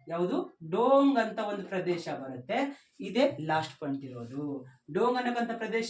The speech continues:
ಯಾವ್ದಿದು? ಇಲ್ಲಿ ಲಾಸ್ಟ್ ಪಾಯಿಂಟ್ ಇರೋದು. ಇದು ಗೊತ್ತಿರ್ಬೇಕು ನಿಮ್ಗೆಲ್ರಿಗೂ. ಓಕೆನಾ? ಇಲ್ಲಿ ಏನ್ ಗೊತ್ತಾಗಿದೆ ಇವಾಗ ನಿಮ್ಗೆ? ಇದು ಲಾಸ್ಟ್ ಪಾಯಿಂಟ್ಸ್ ಎಲ್ಲೆಲ್ಲಿವೆ ಅಂತ ಗೊತ್ತಾಯ್ತು. ಭೂಪ್ರದೇಶ ಬಂದಾಗ ತಮಿಳ್ನಾಡಲ್ಲಿ ಕನ್ಯಾಕುಮಾರಿ, ಇಲ್ಲಿ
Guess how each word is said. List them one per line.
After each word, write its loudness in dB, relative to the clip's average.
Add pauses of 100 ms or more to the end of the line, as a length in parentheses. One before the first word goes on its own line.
(120)
ಯಾವ್ದಿದು? -2
ಇಲ್ಲಿ 0 (460)
ಲಾಸ್ಟ್ 4
ಪಾಯಿಂಟ್ -6
ಇರೋದು. -8 (400)
ಇದು -2
ಗೊತ್ತಿರ್ಬೇಕು -8
ನಿಮ್ಗೆಲ್ರಿಗೂ. -12 (400)
ಓಕೆನಾ? 4 (1000)
ಇಲ್ಲಿ 4 (120)
ಏನ್ 6
ಗೊತ್ತಾಗಿದೆ 0
ಇವಾಗ 4 (120)
ನಿಮ್ಗೆ? 0 (400)
ಇದು 4 (160)
ಲಾಸ್ಟ್ 2
ಪಾಯಿಂಟ್ಸ್ 4
ಎಲ್ಲೆಲ್ಲಿವೆ 0
ಅಂತ -2 (140)
ಗೊತ್ತಾಯ್ತು. -6 (280)
ಭೂಪ್ರದೇಶ 4 (120)
ಬಂದಾಗ 2 (800)
ತಮಿಳ್ನಾಡಲ್ಲಿ 0 (100)
ಕನ್ಯಾಕುಮಾರಿ, 2 (480)
ಇಲ್ಲಿ -2